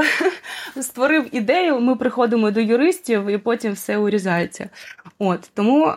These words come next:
коли від клієнта одразу є цей пул, що треба врахувати, ми насправді тільки вдячні.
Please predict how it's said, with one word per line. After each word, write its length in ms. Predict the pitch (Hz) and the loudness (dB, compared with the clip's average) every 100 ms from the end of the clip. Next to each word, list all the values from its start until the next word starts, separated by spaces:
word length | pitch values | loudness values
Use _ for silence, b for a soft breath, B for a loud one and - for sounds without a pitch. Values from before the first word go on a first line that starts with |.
| - - | -4 -2
коли 220 | 233 285 | 2 2
від 120 | - | 0
клієнта 420 | - 233 240 226 | -4 0 0 0
одразу 420 | 220 220 226 202 | 0 2 0 0
є 160 | 202 202 | -2 -2
цей 180 | - 202 | -4 -8
пул, 340 | - 254 392 - _ | -2 0 0 -4 _
що 260 | - 220 190 | -4 -2 0
треба 260 | 202 185 | -2 -2
врахувати, 680 | 180 180 208 226 392 - 226 | -6 -6 -2 -2 -2 -6 -6
ми 240 | - 214 | -2 2
насправді 480 | 262 233 - 220 190 | 2 0 0 0 -2
тільки 340 | 185 220 220 190 | -8 -8 -6 -6
вдячні. 520 | 180 - - - | -6 -6 -8 -14